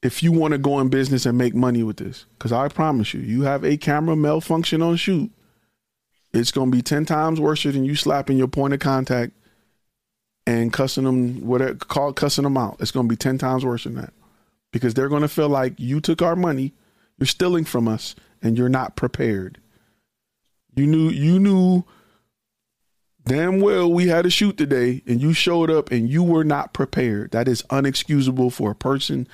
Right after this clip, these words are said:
that has a business. To be a business and play with the big boys, it's unexcusable. You should not be here. So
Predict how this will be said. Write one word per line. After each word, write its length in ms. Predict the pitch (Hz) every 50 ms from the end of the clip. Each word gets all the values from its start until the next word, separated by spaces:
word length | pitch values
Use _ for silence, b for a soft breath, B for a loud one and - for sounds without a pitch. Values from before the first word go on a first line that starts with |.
| b b b
that 140 | - - -
has 200 | 120 123 123 127
a 120 | 120 120
business. 580 | 113 113 123 127 123 - 117 107 101 - - - b b b b b
To 120 | b - 104
be 220 | 110 139 151 160
a 100 | 160 156
business 540 | 156 143 160 175 175 156 151 147 143 139 -
and 100 | 135 131
play 160 | - 147 147
with 160 | 147 151 151
the 80 | - 151
big 260 | 147 156 160 156 -
boys, 380 | 147 135 131 127 127 127 117 - B B B B B B B
it's 260 | 240 - - - - -
unexcusable. 840 | - 143 143 151 143 - - - 160 143 131 123 196 165 - - _ _ _ _ _ _
You 80 | - 135
should 240 | - - 151 135
not 240 | 143 135 135 - 120
be 140 | 127 135 127
here. 280 | 117 - 117 101 - _ _ _ _ _ _ _ _ _ _ _ _ _ _ _ _ _ _ _ _ _ _ _ _ _ _ _ _ _ _ _ _ _ _ _ _ _ _ _ _ _ _ _ _ _ _ -
So 540 | - - 117 113 110 104 104 104 101 -